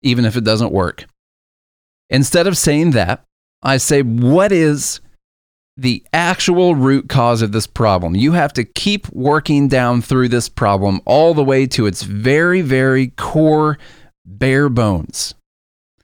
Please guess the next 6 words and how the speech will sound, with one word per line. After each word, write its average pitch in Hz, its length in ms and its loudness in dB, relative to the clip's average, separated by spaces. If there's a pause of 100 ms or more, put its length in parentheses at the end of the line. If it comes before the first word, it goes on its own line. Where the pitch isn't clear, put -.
(500)
And 131 200 2
when 139 180 2
you 139 100 4
do 147 360 0
that 127 240 2
objectively, 113 960 -2